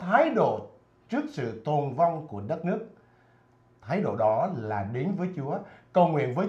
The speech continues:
Chúa, đấng toàn quyền, toàn năng, toàn tri, là đấng sẽ nghe lời cầu khẩn thiết. Đức Chúa Trời ơi, lòng đau thương thống hối, Chúa không khinh dễ đâu. Được chép trong Thi Thiên năm mốt câu mười bảy B.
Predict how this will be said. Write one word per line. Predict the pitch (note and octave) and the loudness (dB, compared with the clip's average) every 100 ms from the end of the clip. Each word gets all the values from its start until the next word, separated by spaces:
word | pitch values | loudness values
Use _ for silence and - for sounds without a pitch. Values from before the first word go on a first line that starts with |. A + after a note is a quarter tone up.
| F3+ | -2
Chúa, | D3+ C3 - - | 2 2 2 -8
đấng | D#3 D#3 F3 C4 - | 2 4 4 0 2
toàn | C3+ B2 B2 | 2 2 -2
quyền, | B2 A2 G#2 - _ | -4 -6 -10 -18 _
toàn | D3 B2+ B2+ | 0 2 2
năng, | C#3+ C#3+ - - _ - | 0 -2 -6 -16 _ -4
toàn | C3+ A2+ | -2 -2
tri, | C3+ C3 A#2+ - - | -4 -6 -8 -12 -4
là | D#3 D#3 | 6 6
đấng | E3 C#4+ | 6 2
sẽ | - | 0
nghe | G#3 A3+ | 4 4
lời | E3+ D3+ D3+ | 6 2 0
cầu | D#3 D3+ D3+ | 2 2 2
khẩn | - C3+ C3+ F3 - | 0 0 0 -4 -2
thiết. | B3 D#4 - - - - | 0 -2 -6 -18 -20 -4
Đức | F3 - - - | -2 -2 -6 -8
Chúa | A3 A#3 | -6 -4
Trời | C3 A2 | -4 -2
ơi, | C3 C#3+ B2+ - - | -2 -2 -6 -14 -12
lòng | C3 D#3+ E3 E3 D#3+ | -2 8 8 8 8
đau | F#3 A3 G#3+ | 10 10 8
thương | G3+ G#3 G3+ - | 2 2 0 0
thống | E3 A#3+ | -2 2
hối, | F#3 F#3 C#4+ - D3 | 2 2 0 -6 -4
Chúa | F#3 | -4
không | F#3 D#3+ D3 C3 - | -2 -2 -2 -8 -8
khinh | D3+ C3+ B2+ | -6 -6 -8
dễ | G#2+ G2 | -10 -4
đâu. | C3 A#2+ - - - | -2 -2 -8 -20 -12
Được | B2 A2+ | -10 -4
chép | G#3 - | -2 0
trong | - C#3+ C3+ B2+ | 4 4 4 -4
Thi | C3+ C3+ | -8 -8
Thiên | C#3 C3+ C3 B2+ | -6 -4 -6 -4
năm | C#3 C3 | -4 -2
mốt | G#3+ A3+ - | -2 -2 -4
câu | B2 A2+ A2 | -2 -2 -6
mười | G#2+ G2 F2 E2+ | -8 -8 -8 -12
bảy | F2+ | -14
B. | B2+ | -8